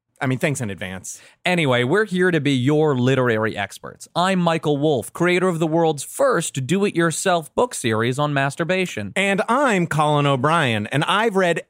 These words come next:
Speaker 1: every single book ever written about Spider-Man. <laughs> I just love that little guy.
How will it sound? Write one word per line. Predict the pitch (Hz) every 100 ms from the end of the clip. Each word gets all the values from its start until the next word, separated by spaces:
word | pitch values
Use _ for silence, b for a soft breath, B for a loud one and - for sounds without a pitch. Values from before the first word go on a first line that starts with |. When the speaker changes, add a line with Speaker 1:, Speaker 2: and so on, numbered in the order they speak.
| -
Speaker 1:
every | 311 285 165 147 131
single | - 135 131 127
book | 127 123 -
ever | 135 135 151 151
written | 156 113 95 101 _ _ _ -
about | 104 110 107 110
Spider-Man. | - - 123 107 98 87 78 - _
<laughs> | _ _
I | 208 -
just | 156 135
love | 120 110
that | 95 92
little | 92
guy. | 90 90 82